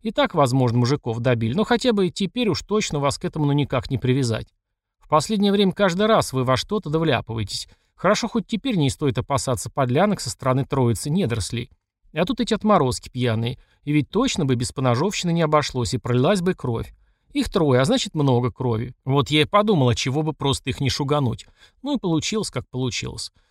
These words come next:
Паренек это все правильно и честно рассказал. Кстати, передай Жмыху, парень магически активен, пускай получше его проверит. Возможно, тут даже слабосилок маг уже сейчас, а не просто одаренный, имеющий возможность пользоваться артефактами.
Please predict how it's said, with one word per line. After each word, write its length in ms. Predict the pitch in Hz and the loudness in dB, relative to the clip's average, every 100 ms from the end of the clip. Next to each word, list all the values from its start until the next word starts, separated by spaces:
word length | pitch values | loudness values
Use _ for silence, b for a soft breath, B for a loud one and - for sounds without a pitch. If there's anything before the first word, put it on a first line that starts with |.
| _ | _
Паренек 360 | - 190 285 262 | 0 2 2 0
это 100 | 202 | -2
все 180 | - 220 | -2 -4
правильно 360 | - 190 226 | 0 2 2
и 40 | 143 | 0
честно 340 | - 180 - | -2 -6 -4
рассказал. 420 | 139 - 123 127 - | -6 -4 -4 -4 -4
Кстати, 260 | 208 185 | -2 -2
передай 400 | 135 175 165 175 | -2 0 2 2
Жмыху, 400 | 147 175 247 - | 4 2 0 -2
парень 320 | 117 175 185 | 0 2 2
магически 520 | 165 165 170 160 - 170 | 2 0 -2 -6 -4 -4
активен, 480 | 165 - 226 127 | -4 -2 0 2
пускай 340 | - 135 - 147 | 0 -6 -4 -2
получше 480 | - 147 135 - 123 | 0 0 0 0 -2
его 100 | 120 | -2
проверит. 540 | - 139 117 - - b b b - | 0 2 2 -2 -10 b b b 0
Возможно, 420 | 151 220 262 190 | 0 2 0 0
тут 100 | 196 | 0
даже 140 | 175 | 0
слабосилок 600 | 160 165 165 185 240 220 170 | -2 -2 0 0 -2 -4 0
маг 260 | 185 180 | 2 0
уже 160 | 160 160 | -2 -4
сейчас, 480 | - - - 123 - | -2 -4 -2 -2 0
а 40 | |
не 100 | 139 | 0
просто 340 | - 131 - | 0 -2 0
одаренный, 540 | 131 117 127 196 185 120 | 0 2 2 2 2 4
имеющий 380 | 127 127 - 127 | 4 2 0 2
возможность 580 | 123 120 156 156 143 | 2 2 0 0 -4
пользоваться 460 | - 123 117 127 127 | -2 -2 0 -2 -2
артефактами. 640 | 110 175 - - - 123 | -4 -4 -4 -4 -6 -8